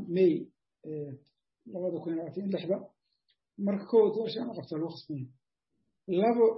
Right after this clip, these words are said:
eh, doorasho si la qabto, eh, waxyaabo badan aa ku xiran, eh, dhaqaale leh,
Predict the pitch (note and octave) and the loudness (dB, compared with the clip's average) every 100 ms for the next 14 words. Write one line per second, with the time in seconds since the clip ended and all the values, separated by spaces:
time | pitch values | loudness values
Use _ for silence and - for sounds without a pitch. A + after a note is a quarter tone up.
0 | - _ _ _ _ _ - F3 F3 E3 | -6 _ _ _ _ _ -2 0 0 0
1 | D3+ F3+ F3 G#3+ G3+ G3+ G3 - - G#3+ | 0 0 0 -6 -2 -2 -2 -6 -8 -10
2 | - _ _ _ _ _ _ _ - F3 | -10 _ _ _ _ _ _ _ -10 -6
3 | D#3+ D#3+ D#3+ D#3 D3 - F#3 G3+ G3 F#3+ | -4 -4 -4 -6 -10 -2 2 2 2 2
4 | F3+ E3+ - F#3 G3 C4+ - _ _ _ | 2 -2 -4 -2 -2 -4 -8 _ _ _
5 | _ F3+ D#3+ D3+ D#3 F3+ F3 E3 E3 E3+ | _ -10 -6 -6 -8 -10 -6 -4 -2 0